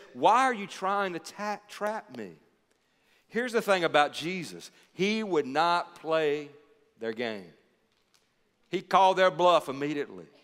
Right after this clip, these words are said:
And here's what you gotta learn, especially in the workplace. Debating and arguing, I'm gonna tell you right now, what happens is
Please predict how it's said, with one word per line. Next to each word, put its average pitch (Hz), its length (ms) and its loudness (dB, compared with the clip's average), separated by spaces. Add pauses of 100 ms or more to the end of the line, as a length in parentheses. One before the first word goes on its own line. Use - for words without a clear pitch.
(680)
And 135 80 -6
here's 196 160 2
what 165 100 -8
you 202 80 -4
gotta 190 240 6
learn, 180 380 4
especially 185 500 -2
in 165 80 -2
the 160 80 0
workplace. 156 640 0 (260)
Debating 196 600 4
and 175 120 -4
arguing, 226 760 0
I'm - 640 -20
gonna 208 80 -6
tell 196 160 2
you 180 120 4
right 165 200 6
now, 180 220 2
what 156 120 0
happens 160 560 -2
is 139 320 -4